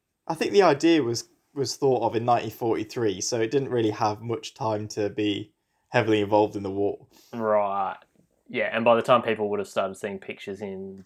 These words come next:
Speaker 2: newspapers,
Speaker 1: Yeah.
Speaker 2: it's, it's a bit too late. But he's like, "No, no, I'm building this thing."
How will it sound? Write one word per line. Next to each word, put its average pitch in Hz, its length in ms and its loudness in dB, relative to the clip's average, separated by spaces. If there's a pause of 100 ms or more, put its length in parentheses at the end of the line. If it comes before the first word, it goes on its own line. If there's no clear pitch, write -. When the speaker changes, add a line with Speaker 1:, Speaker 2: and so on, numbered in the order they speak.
(160)
Speaker 2:
newspapers, - 680 -10
Speaker 1:
Yeah. 120 220 6 (540)
Speaker 2:
it's, - 260 -8
it's - 240 -16
a 107 40 -10
bit 104 120 -12
too 107 240 -6
late. 95 320 -6
But 107 120 -8 (120)
he's 107 180 -6
like, 104 240 0
"No, 127 140 0
no, 107 240 2
I'm 101 80 -6
building 110 320 -4
this 190 140 -14
thing." - 180 -20